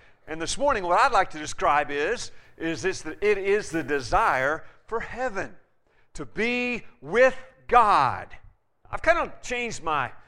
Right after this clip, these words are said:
view a little bit when I think about heaven. Maybe you guys have also. Maybe you did this years ago. <laughs> Okay. I'm not telling you anything that you haven't done a long, long time ago.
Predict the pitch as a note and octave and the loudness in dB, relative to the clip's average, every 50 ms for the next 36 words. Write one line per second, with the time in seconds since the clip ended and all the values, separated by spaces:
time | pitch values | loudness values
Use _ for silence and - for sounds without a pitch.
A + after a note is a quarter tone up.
0 | - - _ _ C#3 F#3 G#3+ G#3+ G3+ F3+ E3 E3 F3+ E3+ D3 A2 G#2 D3 D#3 G3 | -20 -20 _ _ -10 -8 -4 -2 -2 -2 0 0 -2 -2 -4 -2 0 0 0 0
1 | G#3 - - - - B2 A2+ C3 B2+ C3+ C3+ - F#3+ - E3 - C3 A2+ G#2+ - | 0 -4 -12 -18 -20 -16 -12 -10 -10 -8 -8 -8 -8 -6 -4 -4 -4 -4 -4 -6
2 | B2+ A2 F#2 G2+ A2 C#3 F3+ F3 E3 F3+ - - C#3+ B2 B2 A#2+ - - A2+ A2 | -8 -10 -10 -8 -8 -8 -8 -8 -8 -8 -6 -4 -4 -4 -4 -6 -8 -6 -6 -6
3 | G#2+ A2 G#2 G#2 A#2 - - - B2 F3 A#3+ A3+ G#3+ F#3+ E3+ D#3+ C3 C#3 B2+ - | -6 -6 -8 -8 -8 -8 -8 -4 -2 -2 -2 -2 -4 -6 -8 -6 -6 -6 -8 -8
4 | - C3+ C3 B2+ A2+ A2+ A#2 A2+ A2+ A2+ - - - - - - - - - - | -8 -10 -10 -10 -10 -12 -14 -14 -14 -16 -16 -18 -18 -16 -16 -14 -14 -16 -18 -20
5 | - - - - - - - - - - - - C#3+ C#3 C3+ C3 B2+ - D#3 D3+ | -20 -20 -20 -20 -20 -20 -20 -20 -20 -20 -16 -14 -10 -8 -8 -8 -6 -4 -4 -4
6 | C3+ B2+ B2+ C3 C3+ C3 C3 C3+ C3 C3 C3 B2+ B2+ - C#3 C3+ B2+ B2+ B2 - | -4 -4 -6 -8 -8 -8 -8 -8 -8 -8 -10 -10 -12 -12 -6 -2 -2 -2 -2 -2
7 | A2 A#2 B2 A#2 A2 A2 - - - G#2+ C3 D#3+ E3 D#3 D3+ D3 C3 B2 A#2+ G#2 | -6 -8 -8 -8 -8 -12 -16 -20 -10 -6 -4 -2 -2 -2 -4 -4 -6 -8 -10 -12
8 | - - F2+ - - - - | -14 -16 -16 -18 -20 -20 -20